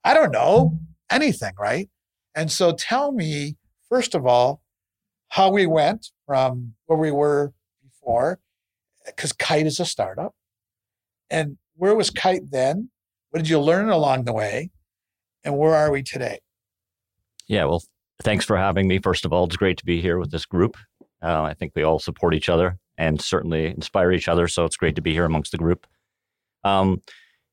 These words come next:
Speaker 2: you know, I think you started off with what's changed, you know, to your question to Ted, you know, what hasn't changed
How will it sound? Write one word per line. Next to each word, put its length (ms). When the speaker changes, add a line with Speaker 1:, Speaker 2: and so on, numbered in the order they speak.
Speaker 2:
you 80
know, 180
I 60
think 180
you 60
started 340
off 240
with 280
what's 240
changed, 600
you 80
know, 80
to 120
your 60
question 440
to 100
Ted, 420
you 40
know, 80
what 260
hasn't 420
changed 600